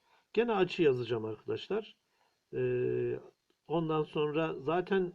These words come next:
e, birim çemberi verdiği için uzunluk da belli. Yani şu A C uzunluğuna bir birim diyeceğim. E, ondan sonra, e, şuraya açı olarak gene otuz derece tercih ediyorum.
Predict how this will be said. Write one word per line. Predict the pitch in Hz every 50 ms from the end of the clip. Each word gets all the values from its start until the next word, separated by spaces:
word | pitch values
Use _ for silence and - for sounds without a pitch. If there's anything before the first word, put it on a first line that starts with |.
| 190 -
e, | 160 143 135 131 127
birim | 139 170 175 180 180
çemberi | 175 - 175 170 170 165 175 170 160 165 160 151 - 139
verdiği | 151 160 160 147 147 165 165 156
için | - - 165 143 147 147
uzunluk | 139 147 165 165 165 165 160 - -
da | 131 123 117
belli. | 147 156 143 135 117 123 185 240 - - _ _ _ _ _ _ _ _ _ _ _
Yani | - 165 180 175 143 143 160 202 226 233 - _ _ _ - - _ _ _ _
şu | - - - - - -
A | - 170 180 190 190 175
C | 170 196 208 214 208
uzunluğuna | 175 175 151 147 156 147 139 131 131 131 131 156 196 233 254 269 - _
bir | 156 160 196 208 196 160 131
birim | 135 143 175 226 226 196
diyeceğim. | 180 185 165 139 113 107 92 78 - _ _ _ _ _ _ _ - _ - _ _ _ _ _ _ _ _ -
E, | 135 135 143
ondan | 170 175 190 202 196 196 202 196
sonra, | 185 - 190 180 180 170 190 208 208 208 - _ _ _ _ -
e, | 180 165 156 151 147 139 135 139 135 131
şuraya | - - - - - - - - 214 196 208 214 208 208 208
açı | 202 190 190 190 - - 208 214 208 208
olarak | 202 185 180 180 185 202 196 175 - -
gene | 185 196 190 196
otuz | 196 196 175 175 - - 196 180 165
derece | 180 175 175 160 180 180 180
tercih | - 160 143 135 123 120 120
ediyorum. | 113 104 113 113 110 123 170 226 254